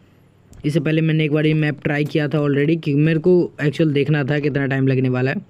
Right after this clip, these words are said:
तो parkour खेलने से पहले एक बार try किया था। और guys आज वाले वीडियो में मैं यूज़ करने वाला हूँ, अ, चेक पॉइंट्स, मतलब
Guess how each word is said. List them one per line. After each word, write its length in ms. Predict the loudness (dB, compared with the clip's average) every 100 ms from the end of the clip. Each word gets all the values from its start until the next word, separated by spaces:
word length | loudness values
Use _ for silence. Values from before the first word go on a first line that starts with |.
| _ _ _ _ _ _
तो 80 | -4
parkour 320 | -2 -2 -2
खेलने 220 | 0 -2
से 80 | 0
पहले 160 | -2 0
एक 60 |
बार 100 | 0
try 220 | 0 -2
किया 140 | -2 -2
था। 120 | -2
और 200 | 0 0
guys 260 | 2 -2 -2
आज 200 | -2 0
वाले 140 | 2 2
वीडियो 180 | 2
में 80 | 0
मैं 480 | 0 0 -2 -2 2
यूज़ 220 | 2 2
करने 220 | 0 -2
वाला 240 | 0 0 2
हूँ, 520 | 2 0 -4 -4 -4
अ, 20 |
चेक 200 | -4 -6 -6 -2
पॉइंट्स, 340 | 2 2 0
मतलब 440 | -4 -2 -2 -4